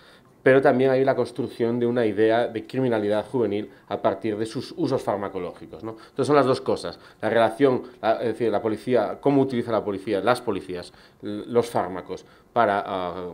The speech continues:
criminalizar a la juventud y al mismo tiempo también la idea de una serie de estigmas juveniles alrededor de las prácticas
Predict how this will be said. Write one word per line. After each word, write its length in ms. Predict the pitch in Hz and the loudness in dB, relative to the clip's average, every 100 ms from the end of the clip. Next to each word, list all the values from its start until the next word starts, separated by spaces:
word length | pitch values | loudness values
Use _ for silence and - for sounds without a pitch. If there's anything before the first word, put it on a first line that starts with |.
| 82 | -8
criminalizar 500 | 113 110 98 92 98 | -2 -2 -2 -2 -4
a 60 | |
la 80 | 87 | -4
juventud 560 | - 143 156 - 107 - - - - | -4 -4 -4 -4 -6 -8 -20 -20 -20
y 140 | - 113 | -6 -2
al 80 | 113 | -2
mismo 320 | 101 104 104 | -2 -2 -4
tiempo 500 | 104 92 - 98 101 - - _ | -2 -6 -4 -6 -6 -16 -20 _
también 460 | 117 98 92 92 92 | -4 -2 -4 -4 -4
la 80 | |
idea 380 | 92 90 95 98 | -4 -2 0 0
de 120 | 95 92 95 - | 0 -4 -6 -8
una 200 | 117 110 | -6 -6
serie 220 | 117 110 | -2 -2
de 60 | |
estigmas 480 | 92 - 113 107 101 | -2 -4 -4 -4 -8
juveniles 600 | - 113 92 85 85 90 - _ - | -6 -6 -6 -8 -10 -12 -16 _ -6
alrededor 440 | 95 92 95 85 | -4 0 -2 -2
de 60 | 87 | -8
las 140 | - | -8
prácticas 640 | - 98 104 90 85 87 | -6 -6 -8 -8 -10 -12